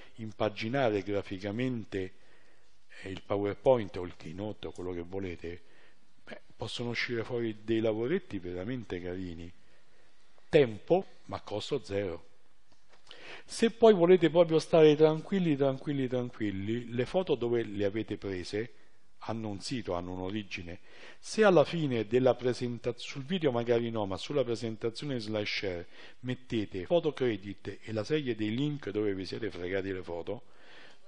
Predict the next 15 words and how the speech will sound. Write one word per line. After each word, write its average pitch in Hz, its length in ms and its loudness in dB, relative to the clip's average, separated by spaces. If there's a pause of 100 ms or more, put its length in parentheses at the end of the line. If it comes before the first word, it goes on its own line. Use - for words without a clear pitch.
(1080)
sì, - 500 2
ma 151 100 -2
proprio 233 240 2
il 233 80 6
link, 120 300 0
metti 156 300 -4
proprio, 170 520 -2
metti 139 340 -4
foto 202 280 0
credit 101 680 -4
e - 140 -12
poi 190 120 0
metti 143 280 -2
il 220 100 4
link, 147 480 0